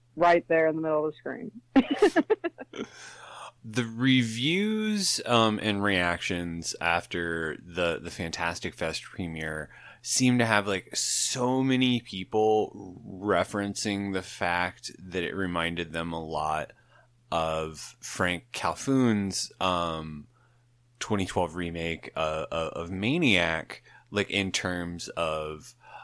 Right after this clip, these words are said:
Speaker 2: um, like, the, the portrayal of, like, a sympathetic portrayal of your, your protagonist. Like, I don't even wanna say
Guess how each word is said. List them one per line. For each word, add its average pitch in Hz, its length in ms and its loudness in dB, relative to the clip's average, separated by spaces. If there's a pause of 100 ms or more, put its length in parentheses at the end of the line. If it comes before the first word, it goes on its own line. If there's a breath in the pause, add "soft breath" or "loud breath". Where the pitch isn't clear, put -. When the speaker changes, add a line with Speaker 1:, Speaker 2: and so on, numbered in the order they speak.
(240 loud breath)
Speaker 2:
um, 76 580 -2 (220)
like, 90 260 -4 (320)
the, 90 320 -4
the 85 280 -4
portrayal 90 880 2
of, 82 400 0
like, 95 180 2
a 98 120 -2
sympathetic 87 760 -2
portrayal 85 560 0
of 80 220 -4
your, 80 380 -2 (200)
your 80 220 -8
protagonist. - 1400 0
Like, 87 220 -4
I 87 80 2
don't 90 160 0
even 82 120 -2
wanna 82 180 -4
say 78 360 -2